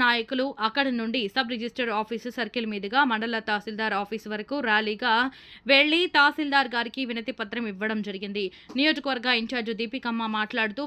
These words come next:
మాజీ ముఖ్యమంత్రి వర్యులు శ్రీ జగన్మోహన్ రెడ్డి ఆదేశాల మేరకు హిందూపురంలో ఘనంగా ర్యాలీ నిర్వహించినామంటూ ప్రస్తుత తెలుగుదేశం ముఖ్యమంత్రి నారా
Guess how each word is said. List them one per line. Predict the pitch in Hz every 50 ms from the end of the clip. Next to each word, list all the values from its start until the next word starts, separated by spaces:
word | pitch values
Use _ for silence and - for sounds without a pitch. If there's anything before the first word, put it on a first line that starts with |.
| 254 240
మాజీ | 220 220 214 254 233 226
ముఖ్యమంత్రి | 220 - 220 214 208 196 202 208 202
వర్యులు | 196 196 208 208 208 202 -
శ్రీ | 233 220 180 202
జగన్మోహన్ | 196 202 233 247 240 226 220 226 220 202
రెడ్డి | 196 185 220 262 277 - - - - _ 254 269
ఆదేశాల | 269 349 370 - 381 339 277 247 233
మేరకు | 226 226 214 - 233 -
హిందూపురంలో | 240 240 254 285 226 269 233 220 220 220 220 208 214
ఘనంగా | 202 202 208 208 214 208 190 202
ర్యాలీ | 196 202 226 240 233 226
నిర్వహించినామంటూ | 208 196 214 214 220 208 208 - 220 220 240 277 302 330 320 - - - - _ - 226 226 226 214 254 233 262 302 277 - _ _ _ _ - - - - _ _ _ - - - _ -
ప్రస్తుత | 262 277 294 - 370 - - 330 320 - 294
తెలుగుదేశం | 254 254 269 240 254 254 - 277 247 240
ముఖ్యమంత్రి | 226 - 269 240 240 226 233 226 226 220
నారా | 220 226 226